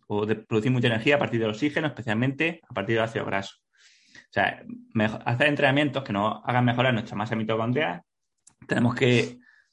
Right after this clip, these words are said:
bueno, imagino que ya la tiene trabajada, pero si no, pues trabajar la fuerza, lo que hemos dicho antes. Y eso, centrarnos sobre todo en, en hacer un poco más específico, en trabajar mucho la,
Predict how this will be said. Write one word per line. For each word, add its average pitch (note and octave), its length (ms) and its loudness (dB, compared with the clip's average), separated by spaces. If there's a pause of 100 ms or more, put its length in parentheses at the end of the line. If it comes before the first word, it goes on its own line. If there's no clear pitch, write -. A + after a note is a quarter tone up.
(360)
bueno, B2 320 0
imagino A2 300 2
que B2+ 80 6
ya B2 80 6
la A#2 80 4
tiene A#2 180 2
trabajada, A#2+ 480 2
pero G#2+ 160 -4
si - 140 -8
no, B2 160 -2
pues B2 120 -10
trabajar - 280 -4
la G#2+ 80 0
fuerza, B2+ 520 0
lo A2+ 80 -8
que A2 60 -4
hemos G#2+ 180 0
dicho A#2 220 -2
antes. B2 360 -4 (440)
Y B2 260 0
eso, B2 240 2
centrarnos G#2+ 540 0
sobre B2 160 2
todo C3+ 220 2
en, A2+ 480 -2 (200)
en A#2 80 -4
hacer A2 160 -2
un B2 120 2
poco B2 140 0
más A#2+ 140 2
específico, D#3 540 -2
en D#3 80 -2
trabajar A2+ 320 -2
mucho A#2+ 320 0
la, A#2 480 0